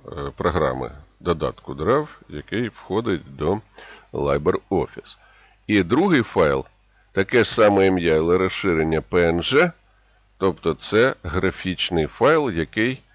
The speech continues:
уже буде експортований з цього файлу, з першого.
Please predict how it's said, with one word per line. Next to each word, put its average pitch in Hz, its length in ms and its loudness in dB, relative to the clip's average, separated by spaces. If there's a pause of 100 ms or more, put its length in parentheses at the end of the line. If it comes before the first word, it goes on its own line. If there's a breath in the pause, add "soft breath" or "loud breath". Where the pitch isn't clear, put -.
(200 soft breath)
уже 80 260 -2
буде 87 280 0
експортований 98 840 -2
з - 100 -12
цього 73 300 -6
файлу, 53 420 -6
з - 100 -20
першого. 71 560 -8